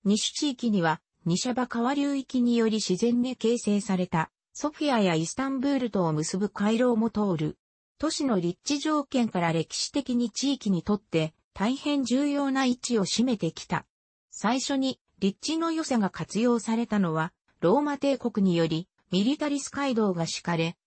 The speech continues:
北方向のシンギドゥヌム、現代のベオグラードや、南東方向のコンスタンティノープル、現代のイスタンブールと結ばれたことである。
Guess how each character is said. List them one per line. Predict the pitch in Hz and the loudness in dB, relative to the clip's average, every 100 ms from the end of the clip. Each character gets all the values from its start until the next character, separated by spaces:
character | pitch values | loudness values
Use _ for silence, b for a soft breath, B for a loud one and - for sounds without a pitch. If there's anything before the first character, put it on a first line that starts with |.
| _ | _
北 | - - 160 | -12 -4 -4
方 | - 277 | 0 -2
向 | 254 226 202 | 0 0 2
の | 160 | 0
シ | - 175 | -2 0
ン | 214 | 2
ギ | 220 | 2
ド | 226 | 2
ゥ | |
ヌ | 214 202 | 2 4
ム、 | 180 170 _ _ - | 2 -2 _ _ -2
現 | 285 330 | 0 2
代 | 294 233 | 2 4
の | 175 | 4
ベ | 165 175 | 4 2
オ | 214 | 2
グ | 254 | 2
ラ | 262 226 | 0 0
ー | |
ド | 190 180 | 0 0
や、 | 156 - _ _ | 0 -2 _ _
南 | 165 226 | 0 0
東 | 302 277 285 | 2 0 0
方 | 294 285 | 0 0
向 | - 190 | 2 2
の | 175 | 2
コ | 147 190 | 0 -2
ン | 269 | -2
ス | - | -2
タ | 240 | 0
ン | 247 | 0
テ | - | 0
ィ | 247 | 0
ノ | 247 | 2
ー | 233 | 2
プ | 214 | 0
ル、 | 160 165 - _ _ | -2 -4 -8 _ _
現 | 240 330 | 0 0
代 | 302 254 | 2 2
の | 185 151 | 4 2
イ | 151 | 0
ス | - | -2
タ | 269 | 0
ン | 285 | 0
ブ | 277 | 2
ー | 302 277 | 2 2
ル | 190 | 0
と | 180 | 0
結 | 160 165 220 | -2 -2 -2
ば | 269 | -2
れ | 269 | -2
た | 262 | -4
こ | 240 233 | -4 -2
と | 247 | 0
で | 208 | 2
あ | 175 | 0
る。 | 156 135 | 0 -4